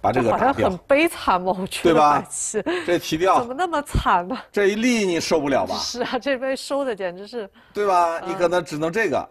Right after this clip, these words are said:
Speaker 2: 嗯。
Speaker 1: 该黑棋下，黑棋再把这个跳了吧，跳了，跳，跳掉。哎，对。黑棋就赢了。
Speaker 2: <laughs>
Speaker 1: 这黑棋就
Speaker 2: 特别简单明了就赢了，是吧？
Speaker 1: 这黑棋就，
Speaker 2: 嗯。
Speaker 1: 就可能就，就，就，就行了。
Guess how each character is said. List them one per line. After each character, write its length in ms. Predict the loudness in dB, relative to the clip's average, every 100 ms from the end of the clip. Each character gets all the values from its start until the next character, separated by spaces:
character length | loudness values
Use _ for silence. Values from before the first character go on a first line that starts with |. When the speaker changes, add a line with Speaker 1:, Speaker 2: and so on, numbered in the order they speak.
| _
Speaker 2:
嗯。 340 | -16 -16 -16 -20 _ _ _ -2
Speaker 1:
该 120 | 0
黑 160 | 2 0
棋 160 | -2 0
下， 240 | -2 -2 -10 _ _ _
黑 160 | 0
棋 60 | 4
再 100 | 4
把 140 | 4
这 60 | 2
个 40 |
跳 240 | -2 -2 -2
了 100 | -2
吧， 160 | -8 _
跳 220 | -8 -4
了， 140 | -4 -8 _ _
跳， 220 | -8 -8
跳 200 | -8 -14
掉。 120 | -14 -8
哎， 180 | -4 -2
对。 180 | -4 -6 _ -20 _ _ _ -20 _ _ -10
黑 160 | -2 0
棋 140 | 2
就 100 | 2
赢 140 | 2
了。 280 | 0 -2 -4 _ _ _ -20 -8
Speaker 2:
<laughs> 720 | -4 -4 -6 -16 -16 -16 -6 -2
Speaker 1:
这 80 |
黑 180 | 0 0
棋 200 | 0 2
就 200 | 4 2
Speaker 2:
特 240 | 0 0 2
别 140 | 2
简 240 | 2 0
单 160 | 2 0
明 180 | 0 0
了 160 | 0
就 140 | 2 0
赢 240 | -2 -4
了， 100 | -4
是 220 | -6 -10
吧？ 160 | -10 -6
Speaker 1:
这 120 | -2 -2
黑 160 | -2
棋 400 | 0 4 4 4
就， 540 | 2 2 2 2 0 -2
Speaker 2:
嗯。 40 |
Speaker 1:
就 140 | -6
可 140 | -6 -6
能 160 | -4
就， 120 | -4 -6 -10 _ -12
就， 140 | -8 -6
就， 160 | -6
就 140 | -4 -6
行 220 | -4 -4
了。 140 | -4